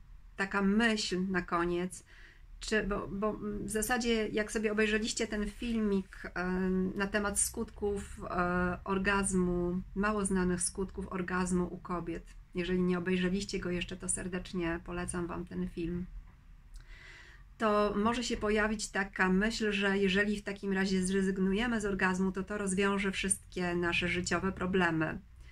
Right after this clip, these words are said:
Niestety tak nie jest.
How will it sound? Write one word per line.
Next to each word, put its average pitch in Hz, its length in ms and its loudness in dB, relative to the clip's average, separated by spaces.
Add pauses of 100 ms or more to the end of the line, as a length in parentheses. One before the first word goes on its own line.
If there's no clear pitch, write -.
(720)
Niestety 220 420 -2
tak 220 220 -4
nie 202 240 2
jest. 175 560 -2